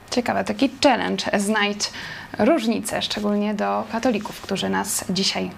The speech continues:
oglądają. Bardzo dziękuję wam za udział w programie. Były ksiądz Jerzy, był z nami.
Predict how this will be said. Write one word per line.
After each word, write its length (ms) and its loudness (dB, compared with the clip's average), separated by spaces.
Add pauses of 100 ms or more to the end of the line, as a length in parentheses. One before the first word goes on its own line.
(220)
oglądają. 720 2 (500)
Bardzo 280 4
dziękuję 460 0
wam 200 0
za 140 -2
udział 240 2
w 60 -12
programie. 460 2
Były 220 -2
ksiądz 440 -2
Jerzy, 300 2
był 160 0
z 80 -4
nami. 340 2